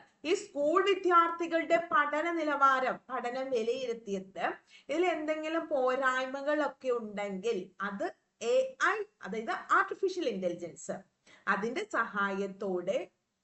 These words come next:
ആ, തിരിച്ചറിഞ്ഞിട്ട് ഈ കുട്ടികൾക്ക് വേണ്ട പരിശീലനം കൊടുക്കാൻ വേണ്ടിയിട്ട് ആംഗിൾ ബിലേൺ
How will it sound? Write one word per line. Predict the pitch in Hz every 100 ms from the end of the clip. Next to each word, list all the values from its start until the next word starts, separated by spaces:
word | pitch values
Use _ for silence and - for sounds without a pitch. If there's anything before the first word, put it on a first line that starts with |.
| -
ആ, | 185 180 214
തിരിച്ചറിഞ്ഞിട്ട് | 196 - 294 208 185 185 175 - 196 170 - - -
ഈ | 262
കുട്ടികൾക്ക് | 285 220 196 196 190 226 202
വേണ്ട | 175 180 196
പരിശീലനം | 202 180 - 214 214 214 226 247
കൊടുക്കാൻ | 202 175 - 180 180 180
വേണ്ടിയിട്ട് | 175 165 165 165 196 254 339 - _ - 220 247
ആംഗിൾ | 302 339 - 349 359 -
ബിലേൺ | 180 185 185 190